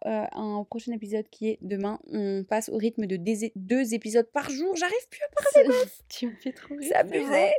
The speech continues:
Speaker 1: Des épisodes par
Speaker 2: <laughs>
Speaker 1: jour. Huhu. <laughs> Il faut qu'on coupe le micro.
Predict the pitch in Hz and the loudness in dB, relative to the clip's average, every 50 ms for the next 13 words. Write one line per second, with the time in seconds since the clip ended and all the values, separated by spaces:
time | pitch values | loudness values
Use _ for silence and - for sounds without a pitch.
0 | - _ _ _ _ - 180 190 220 233 226 254 285 - 262 254 240 269 269 269 | 0 _ _ _ _ -6 4 4 4 6 6 4 4 4 4 4 6 6 4 4
1 | 226 269 349 330 294 294 - - - - 269 269 277 269 269 269 269 269 269 269 | 4 4 4 4 4 4 2 0 -2 0 2 2 4 4 4 2 2 2 2 2
2 | 269 269 269 269 277 277 - - _ _ _ _ _ _ _ _ _ - - - | 2 2 0 0 -2 -6 -10 -16 _ _ _ _ _ _ _ _ _ -8 -4 4
3 | - 392 466 466 - - 370 370 359 359 381 392 392 392 _ _ _ _ - - | 6 6 6 8 6 6 6 8 8 8 6 4 2 -2 _ _ _ _ -20 -20
4 | - - - _ _ _ _ - 311 330 302 269 - - 330 320 - - 370 359 | -20 -20 -20 _ _ _ _ 2 4 4 4 6 8 8 8 8 8 4 2 2
5 | - - 349 370 - - - 320 339 - - _ _ _ - - _ _ _ _ | 2 0 -2 -2 -2 -2 -2 -4 -4 -4 -8 _ _ _ -20 -20 _ _ _ _
6 | - - - - - - - - - 320 277 - 294 254 262 302 - - 285 302 | -20 -20 -18 -18 -16 -16 -6 -2 0 0 2 2 0 2 2 2 4 6 6 6
7 | 247 254 285 392 381 370 277 277 | 8 6 6 4 2 2 2 2